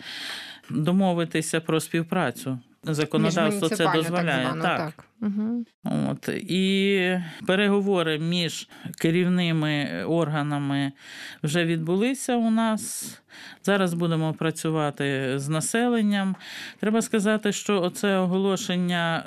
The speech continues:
Speaker 1: нашого очільника району, голови районної державної адміністрації про те, що є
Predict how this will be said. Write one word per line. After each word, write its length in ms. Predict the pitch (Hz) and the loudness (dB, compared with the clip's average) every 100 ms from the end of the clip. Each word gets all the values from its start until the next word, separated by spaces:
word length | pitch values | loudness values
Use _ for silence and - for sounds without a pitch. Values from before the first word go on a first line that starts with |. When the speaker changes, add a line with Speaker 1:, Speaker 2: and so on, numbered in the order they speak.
| 151 | -2
Speaker 1:
нашого 500 | 160 170 160 160 160 | 0 0 0 0 2
очільника 680 | 156 - 160 160 151 160 | 0 0 0 0 0 0
району, 760 | 156 156 156 147 143 139 139 135 | 0 0 0 0 0 0 0 -2
голови 460 | 147 147 151 151 143 - - - - - | -2 0 0 0 -2 -8 -18 -16 -18 -6
районної 520 | 151 156 151 143 139 | 0 2 2 2 0
державної 500 | 139 143 147 143 143 | 0 0 0 0 0
адміністрації 800 | 143 147 147 143 - 151 127 139 | 0 0 0 -2 -2 -2 -2 -2
про 180 | 135 147 | -2 -4
те, 180 | 139 139 | -2 -4
що 200 | - 147 | -2 -4
є 420 | 143 151 143 127 | -2 0 0 -2